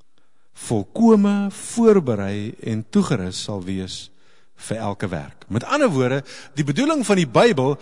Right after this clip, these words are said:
is om ons lewens te verander, te vorm en toe te, sodat ons toegerus is vir enige situasie, sodat ons in enige situasie die regte ding en die goeie ding sal doen.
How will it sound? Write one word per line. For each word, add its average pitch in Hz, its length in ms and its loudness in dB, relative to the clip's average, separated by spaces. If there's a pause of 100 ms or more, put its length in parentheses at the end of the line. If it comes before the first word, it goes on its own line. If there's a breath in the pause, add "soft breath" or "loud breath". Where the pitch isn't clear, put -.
(240 loud breath)
is 180 100 4
om 202 120 6
ons 165 100 2
lewens 226 480 4
te 180 140 2
verander, 202 680 4
te 160 120 -2
vorm 151 580 4 (460 loud breath)
en 170 300 2 (300)
toe 285 140 8
te, 202 160 -8
sodat 180 260 0
ons 160 140 -2
toegerus 220 480 6
is 131 140 0 (240 loud breath)
vir 190 160 0
enige 254 220 4
situasie, 123 640 2 (240 loud breath)
sodat 165 280 4
ons 165 120 2
in - 120 -8
enige 262 280 6
situasie 127 580 2 (260 loud breath)
die 139 100 6
regte 151 260 2
ding 147 160 2
en 139 60 2
die 123 60 0
goeie 139 200 0
ding 123 140 -2
sal 123 180 2
doen. 90 180 -2